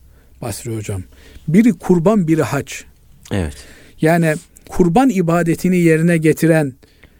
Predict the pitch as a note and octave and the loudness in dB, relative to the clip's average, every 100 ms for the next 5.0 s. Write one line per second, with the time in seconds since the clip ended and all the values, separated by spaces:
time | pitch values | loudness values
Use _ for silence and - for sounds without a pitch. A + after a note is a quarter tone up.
0 | _ - D#3+ F3+ F3 - E3 D3 D3 D3+ | _ -6 -2 0 -2 -2 -2 -2 -4 -2
1 | D3 D3 C3+ C3 B2+ B2 - D3 - D3 | -2 0 0 0 -4 -6 -4 -4 0 0
2 | C#3+ C#3+ - - D3 C3 C#3+ C3+ B2+ - | 2 0 -6 -4 -2 0 0 -2 -4 -14
3 | - - - - C3+ E3 - D3+ C#3+ C3+ | -20 -20 -8 -4 -2 -4 2 2 2 -2
4 | C#3+ - C#3 - C#3+ C#3+ C3+ A#2+ A2 | -6 -6 -4 0 2 2 0 -2 -4